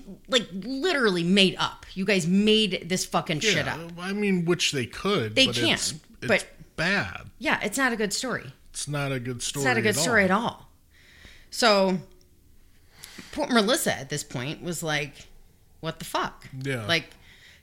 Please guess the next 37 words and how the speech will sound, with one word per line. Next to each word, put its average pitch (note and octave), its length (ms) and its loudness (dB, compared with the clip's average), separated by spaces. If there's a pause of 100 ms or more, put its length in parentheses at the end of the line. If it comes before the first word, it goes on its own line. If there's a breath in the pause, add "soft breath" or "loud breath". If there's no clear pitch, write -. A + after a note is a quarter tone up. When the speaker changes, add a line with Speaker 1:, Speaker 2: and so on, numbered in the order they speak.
(100 loud breath)
Speaker 1:
Kevin's A#3+ 400 2
C A3 160 -2
P G3+ 160 0
R G3+ 120 4
certified. C3 760 -4
If E3 200 -6
it D#3 120 -4
would E3 120 -2
have F3+ 60 -2
been F3 120 0
an D3+ 100 -2
accident, C3+ 500 -6
he D#3+ 80 -4
would D3 140 -6
have D3+ 100 -8
tried B2 200 -4
to C#3 80 -10
resuscitate D3+ 580 -6
her. - 120 -16
Speaker 2:
Right. C3+ 240 -6
Speaker 1:
You D3+ 100 -4
know? C#3 240 -4 (580 loud breath)
Um, E3 540 0 (360)
as G3 220 6
for G#3+ 140 -2
the F#3 100 -4
sexual F3 400 0
abuse, E3 320 -2
she - 180 -2
said D#3 220 -4
that C#3 120 -8
there D3+ 100 -2
was C#3+ 180 -6
absolutely D3+ 480 -2
no C3 440 -4
fucking A#2 440 -10
way. - 280 -16